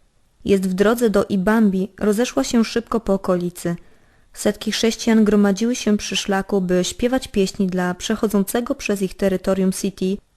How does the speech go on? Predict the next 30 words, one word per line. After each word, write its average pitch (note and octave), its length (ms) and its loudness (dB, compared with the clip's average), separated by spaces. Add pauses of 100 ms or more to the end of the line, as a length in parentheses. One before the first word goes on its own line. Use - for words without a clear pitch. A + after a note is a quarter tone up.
który G#3 260 4
był A3+ 220 4
tym G#3+ 300 4
bardzo G#3 340 2
wzruszony. F#3 600 -4 (540)
Gdy F#3+ 320 0
dotarł B3+ 340 4
na A3+ 140 6
miejsce, G#3 440 4
szybko B3 380 -2
urządził G3+ 380 2
swój F3+ 280 -4
dom. F3 380 -2 (260)
W G3 120 -2
dalszym G3+ 360 4
ciągu G#3+ 340 2
używał G3+ 320 2
tego B3 240 -2
samego A3 420 2
składanego G3+ 680 0
krzesła G#3 520 -2 (120)
i F#3+ 140 -2
łóżka F3+ 340 -2
polowego, F#3 640 0 (440)
które G3+ 260 4
miał G3+ 260 4
ze C4+ 80 -2
sobą G3 280 0
w F#3 80 -2
dżungli. F3 480 -2